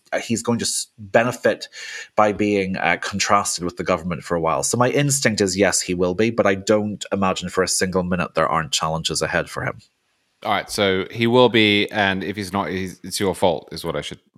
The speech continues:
Speaker 2: take from that.
Speaker 1: One hundred percent.
Speaker 2: It's essentially a promise, maybe a, a blood
Speaker 1: And
Speaker 2: oath even.
Speaker 1: <laughs> to go, Charles, throughout, <laughs> throughout the, um,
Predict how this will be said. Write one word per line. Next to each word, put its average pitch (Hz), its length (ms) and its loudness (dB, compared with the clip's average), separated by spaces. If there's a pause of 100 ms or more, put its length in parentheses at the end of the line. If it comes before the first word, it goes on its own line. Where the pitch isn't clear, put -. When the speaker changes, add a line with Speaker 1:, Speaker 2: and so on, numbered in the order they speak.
Speaker 2:
take 85 200 -4
from 78 160 -8
that. 58 240 -6
Speaker 1:
One 117 440 2
hundred 117 960 2
percent. - 460 -2 (300)
Speaker 2:
It's - 100 -4
essentially 196 400 4
a 110 60 4
promise, 110 500 2
maybe 110 240 2
a, 92 180 4
a 92 160 -6
blood 101 280 4
Speaker 1:
And - 20 6
Speaker 2:
oath 143 220 2
even. 147 240 0
Speaker 1:
<laughs> 175 400 2
to 175 160 2
go, 165 400 4 (420)
Charles, 143 540 2 (100)
throughout, 147 560 0 (280)
<laughs> - 300 -10
throughout 147 800 6 (720)
the, 127 380 4
um, 120 560 2